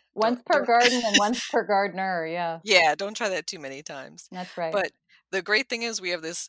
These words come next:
Speaker 1: handy computer in our pockets now, our smartphones, and we can,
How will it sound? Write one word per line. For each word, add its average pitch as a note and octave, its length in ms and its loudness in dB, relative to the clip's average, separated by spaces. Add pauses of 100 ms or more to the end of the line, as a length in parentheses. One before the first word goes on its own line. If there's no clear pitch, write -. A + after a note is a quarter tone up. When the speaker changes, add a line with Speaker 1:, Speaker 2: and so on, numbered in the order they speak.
(100)
Speaker 1:
handy G3 580 -2
computer F#3+ 540 -10
in D#3+ 100 -6
our D3+ 140 -4
pockets D#3+ 520 -2
now, C#3+ 380 -4
our G#2+ 140 -6
smartphones, C3+ 960 -6
and C3+ 100 -14
we D3 80 -16
can, - 160 -16